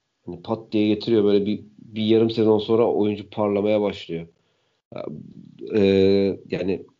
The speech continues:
orada birileri var. Baker fena oyuncu değil, Flavio fena oyuncu değil. Hani kim yapıyorsa o transferleri hakikaten tebrik etmek lazım. Trabzon yönetimini ben hani bu açıdan, transfer politikaları açısından E, Türkiye'nin üzerinde buluyorum abi. Hakikaten öyle yani. İyi bir sirkülasyon sağlıyorlar.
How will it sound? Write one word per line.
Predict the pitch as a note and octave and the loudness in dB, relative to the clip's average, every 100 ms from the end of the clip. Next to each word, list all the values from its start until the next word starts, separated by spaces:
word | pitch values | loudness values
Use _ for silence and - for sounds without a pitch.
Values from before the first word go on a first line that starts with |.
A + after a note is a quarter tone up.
| - | -4
orada | G#2 A2+ C3+ | 0 2 2
birileri | A#2+ B2 B2 C#3 | 2 2 2 0
var. | A2 E2+ - | -2 -6 -4
Baker | G2+ A2+ - G2+ - _ | 0 0 -2 -12 -14 _
fena | - G2 G2+ | -12 -8 -6
oyuncu | G#2 G2+ | -6 -8
değil, | G#2+ - | -12 -10
Flavio | G2+ G#2+ G#2 G#2 | -4 -4 -2 -6
fena | - G2+ G2+ | -6 -6 -4
oyuncu | G2+ F#2+ | -6 -8
değil. | A2 A2+ _ _ _ | -12 -14 _ _ _
Hani | G2 | -12
kim | F#2+ B2+ D3 | -4 2 2
yapıyorsa | D3 C#3 C3+ B2+ | 2 0 0 -2
o | |
transferleri | B2+ A#2+ A2 A2+ G#2+ A2 C3 C#3+ - _ _ - | -2 -2 -2 -2 -2 -2 -4 -6 -14 _ _ -6
hakikaten | A#2+ A2+ A2+ C3+ - - - | -2 0 0 -2 -6 -18 -10
tebrik | - G#2+ B2 | -2 2 2
etmek | B2 G2+ - | 0 -2 -2
lazım. | G2+ A2+ A#2+ | -2 -2 -4
Trabzon | A#2+ A#2+ A#2+ A#2+ A2+ | 0 0 0 -2 0
yönetimini | G#2+ A2+ A#2 A#2 A#2+ C#3 G2 | 0 0 -2 -2 -2 -4 -4
ben | G#2 G2+ | -6 -6
hani | - F#2+ F2 E2+ | -8 -6 -8 -8
bu | G2 C#3+ | 0 0
açıdan, | A#2+ - F#2 | 0 -4 -6
transfer | - G#2 G#2 A#2+ A#2+ - - | -4 -8 -8 -8 -8 -8 -10
politikaları | G#2 - G#2 G2 | -10 -8 -8 -6
açısından | F#2+ - - G#2+ C3 - _ _ _ _ - | -6 -10 -14 -12 -12 -16 _ _ _ _ -10
E, | F#2+ F2+ | -8 -8
Türkiye'nin | - B2+ C3+ C3+ | -4 -2 2 2
üzerinde | C3 A#2 B2 B2 | 4 4 4 2
buluyorum | A#2 G#2 F#2 E2 | 2 0 -2 -4
abi. | E2 - E2+ | -8 -14 -10
Hakikaten | G2 - B2+ B2+ G#2+ | -8 -6 -4 0 0
öyle | G2 | 0
yani. | F#2 F2+ | -2 -2
İyi | F#2 A#2+ | 0 0
bir | A2+ | -2
sirkülasyon | - G#2+ G2+ - A2 | -8 -2 -2 0 -2
sağlıyorlar. | G2+ F#2+ F2+ F2+ C3+ | -2 -2 -4 -4 -6